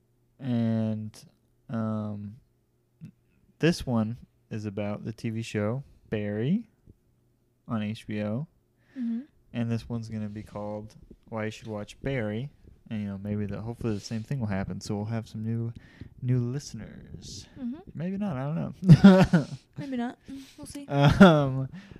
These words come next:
Speaker 1: uh, thank you for tuning in. This is Once Upon a Time in Huntsville.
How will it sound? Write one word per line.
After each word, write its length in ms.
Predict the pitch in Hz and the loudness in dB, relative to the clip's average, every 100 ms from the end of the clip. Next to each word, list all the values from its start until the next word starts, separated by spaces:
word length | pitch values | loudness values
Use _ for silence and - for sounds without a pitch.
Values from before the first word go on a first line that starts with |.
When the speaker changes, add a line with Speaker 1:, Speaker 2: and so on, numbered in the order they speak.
| _ - | _ 0
Speaker 1:
uh, 280 | 127 123 120 | 6 6 6
thank 280 | 139 135 | 4 2
you 60 | 139 | -2
for 460 | 123 127 113 117 139 | 0 2 4 2 0
tuning 300 | 135 131 131 | -2 0 2
in. 180 | 113 117 | 0 0
This 180 | 113 | -4
is 140 | 110 107 | -4 -2
Once 220 | 107 110 | -2 -2
Upon 200 | - 113 | -4 -4
a 20 | |
Time 260 | 117 110 110 | -2 -2 -2
in 60 | 127 | -2
Huntsville. 560 | - 113 - 107 127 | -4 -4 -4 -4 -4